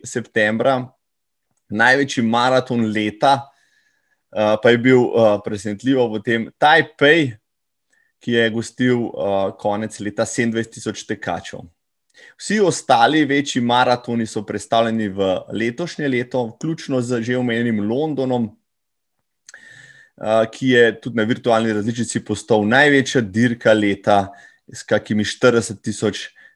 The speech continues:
tekači. Največja virtualka leta je bil nedvomno Essexov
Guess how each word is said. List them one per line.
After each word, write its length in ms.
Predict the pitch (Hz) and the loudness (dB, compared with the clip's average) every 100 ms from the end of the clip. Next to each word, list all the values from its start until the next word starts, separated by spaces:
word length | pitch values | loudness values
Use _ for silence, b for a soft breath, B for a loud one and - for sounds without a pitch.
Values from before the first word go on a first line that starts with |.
| _ | _
tekači. 760 | 110 104 110 101 95 - 87 - _ b b b 117 | -2 0 4 4 2 -4 -6 -8 _ b b b 4
Največja 460 | 160 180 - 165 - - | 4 4 4 2 4 6
virtualka 680 | 247 254 196 175 190 - 175 | 6 8 8 10 10 8 6
leta 280 | 185 185 | 6 6
je 80 | 190 | 4
bil 160 | 160 165 | 6 4
nedvomno 680 | 160 175 156 156 180 165 147 | 6 4 4 2 2 4 6
Essexov 640 | 147 175 - 156 - 127 | 8 6 2 -4 2 2